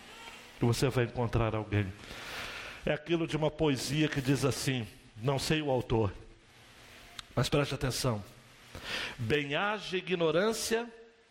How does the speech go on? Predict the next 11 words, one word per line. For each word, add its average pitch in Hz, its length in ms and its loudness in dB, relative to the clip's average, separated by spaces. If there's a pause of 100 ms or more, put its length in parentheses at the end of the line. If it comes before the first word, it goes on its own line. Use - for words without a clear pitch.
(420)
do 131 160 2
meu 160 160 2
caminho 165 580 -2
além. 127 380 0 (1000)
Assim 226 680 -2
é 226 80 4
bem 208 180 0
melhor 202 500 2
eu 214 100 0
não 196 180 -4
saber 170 580 2